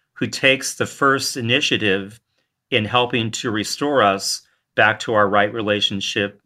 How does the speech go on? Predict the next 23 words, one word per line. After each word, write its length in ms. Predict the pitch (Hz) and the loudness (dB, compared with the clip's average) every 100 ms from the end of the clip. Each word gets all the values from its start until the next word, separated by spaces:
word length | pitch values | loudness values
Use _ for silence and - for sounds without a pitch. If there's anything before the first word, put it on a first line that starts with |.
| - | -8
to 200 | 135 113 | -4 -4
him. 400 | 107 95 104 - _ _ _ _ _ - | -4 -10 -12 -20 _ _ _ _ _ 2
And 80 | |
I 120 | 123 131 | 4 6
think 220 | 135 120 | 4 2
the 80 | 113 | 2
ministry 420 | 117 120 - 113 | 0 0 0 2
of 100 | 101 | 4
exorcism 880 | 120 - 143 - 107 98 101 104 104 _ _ _ | 2 0 -4 -2 -2 0 -2 -4 -10 _ _ _
really 240 | 135 165 156 | 2 6 6
is 140 | 110 | 4
one 140 | 120 113 | 2 2
of 80 | |
the 80 | 107 | 0
tools 720 | 104 151 156 120 104 113 - - _ _ _ - | -2 -2 0 2 0 -2 -8 -12 _ _ _ 2
that 200 | 120 104 | 2 4
God 280 | 110 117 113 | 6 6 4
is 220 | 104 - | -2 0
using 640 | 135 170 117 104 110 113 - _ - | 0 0 -2 -2 -4 -12 -18 _ -8
to 100 | 131 | -4
find 360 | - 117 110 98 | 2 4 4 2
lost 360 | 101 101 - | 0 0 -2
humanity, 600 | 120 107 113 110 95 95 | -4 2 2 0 -6 -12